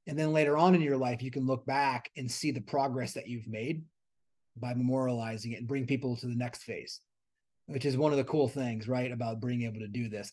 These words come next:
Also, podcasts are a great way of doing that too. But in a book, in a memorialized way, of a very succinct way of putting it together, it'll, it'll help bring people to that next phase of their life.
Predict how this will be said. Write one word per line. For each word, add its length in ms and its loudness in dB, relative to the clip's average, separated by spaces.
Also, 320 4
podcasts 640 0
are 80 -4
a 40 -6
great 200 -4
way 100 -4
of 100 -6
doing 220 -4
that 200 -8
too. 300 -4
But 140 2
in 80 -2
a 40 0
book, 400 8
in 120 -2
a 40 -2
memorialized 800 2
way, 240 -2
of 120 -6
a 60 -4
very 220 -2
succinct 440 -6
way 180 -4
of 140 -8
putting 180 -2
it 100 -4
together, 480 -6
it'll, 260 -4
it'll 140 -2
help 320 2
bring 360 -2
people 380 -4
to 140 -6
that 200 -2
next 280 -8
phase 280 -6
of 140 -8
their 180 -6
life. 380 -6